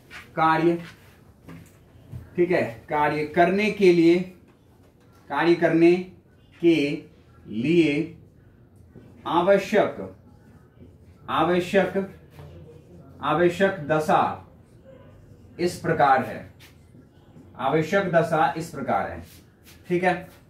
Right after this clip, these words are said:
भाई। अगर आप किसी वस्तु पर काम कर रहे हैं, तो वो काम करना तब कहलाएगा, जब आप निम्न शर्त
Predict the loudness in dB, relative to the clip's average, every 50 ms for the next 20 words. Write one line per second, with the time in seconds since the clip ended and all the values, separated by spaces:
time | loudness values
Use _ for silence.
0 | _ -20 -20 -20 -20 -20 -20 _ -8 -4 0 2 4 4 4 2 0 -2 -2 -2
1 | 0 0 2 2 2 2 2 0 0 -4 -4 -2 -2 0 0 0 0 -2 -4 -4
2 | -2 -2 -4 -4 -4 -4 -2 0 0 0 2 0 0 2 0 0 0 0 -2 -2
3 | 0 0 0 0 0 0 -2 -2 -4 -4 -2 -2 -2 -2 0 0 2 2 2 2
4 | 2 0 0 0 0 0 0 0 -2 -2 -4 -4 -2 -2 -2 -4 -2 -2 -2 -2
5 | -2 -4